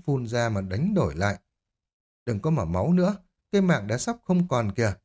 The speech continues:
Phương Tiến ôm đầu, co người mà ngồi xuống. Ok,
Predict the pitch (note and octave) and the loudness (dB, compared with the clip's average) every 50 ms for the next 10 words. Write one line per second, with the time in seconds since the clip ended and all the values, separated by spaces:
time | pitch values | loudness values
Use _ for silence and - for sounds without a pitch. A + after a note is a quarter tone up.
0 | _ _ _ _ _ _ G3+ G3+ F3+ F3 E3 E3 F#3 G3 - F#3+ F#3+ F#3+ F3 E3+ | _ _ _ _ _ _ 2 2 4 2 2 0 0 0 0 0 0 2 2 2
1 | C3 A2 F2 D#2 - - _ _ - B2+ B2 A#2+ A#2 A2+ G#2+ G2 E2+ D#2+ D#2+ D#2+ | 0 0 0 -2 -6 -10 _ _ -4 -4 -4 -2 -2 -2 -2 -2 -2 -4 -6 -8
2 | E2 E2+ F#2 F2 D2 C#2+ - - F#2+ G#2 C#3 G3 - - _ _ _ _ _ _ | -6 -4 -4 -4 -6 -8 -8 -6 -2 0 0 0 -2 -4 _ _ _ _ _ _
3 | _ _ _ _ _ _ _ _ _ _ _ _ _ _ _ _ _ _ _ _ | _ _ _ _ _ _ _ _ _ _ _ _ _ _ _ _ _ _ _ _
4 | _ _ _ _ _ _ B2 A#2 A2+ | _ _ _ _ _ _ -6 -6 -4